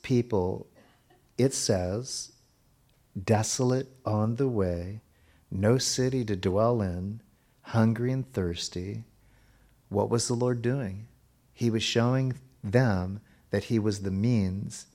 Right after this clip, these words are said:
to their satisfaction, and that he would be willing to wait them out in order to bless them as they cried out.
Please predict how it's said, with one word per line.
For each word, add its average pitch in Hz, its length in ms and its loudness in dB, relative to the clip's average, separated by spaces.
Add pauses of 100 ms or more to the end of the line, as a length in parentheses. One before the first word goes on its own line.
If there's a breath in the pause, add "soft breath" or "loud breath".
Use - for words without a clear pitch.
(140)
to 104 120 -2
their 92 160 0
satisfaction, 101 1000 -4 (720 soft breath)
and 104 100 -2
that 101 160 0
he 110 140 -2
would 110 160 0
be 123 160 2
willing 113 540 2 (200)
to 98 140 -4
wait 90 360 -2
them 117 260 2
out 92 400 -4 (960 soft breath)
in 104 160 0
order 101 200 2
to 104 160 -6
bless 123 380 -4
them 107 340 -10 (140)
as 98 180 -2
they 101 120 0
cried 127 440 0
out. 82 280 -8